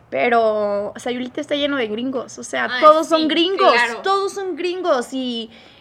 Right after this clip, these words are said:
Speaker 1: l-, compran muy bien,
Speaker 2: Ujú,
Speaker 1: este,
Speaker 2: sí. También
Speaker 1: des-,
Speaker 2: de
Speaker 1: o sea,
Speaker 2: decirle que
Speaker 1: sí.
Speaker 2: Puerto Escondido acabo de ir, está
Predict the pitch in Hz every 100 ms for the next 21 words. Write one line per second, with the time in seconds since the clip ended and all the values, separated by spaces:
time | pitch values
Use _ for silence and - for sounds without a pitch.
0 | _ _ 262 254 294 339 392 370 349 339
1 | 381 285 208 202 214 208 208 220 208 -
2 | - - - - 240 262 269 302 277 285
3 | 262 - 254 254 214 202 208 208 220 247
4 | - - 220 202 214 208 202 196 185 190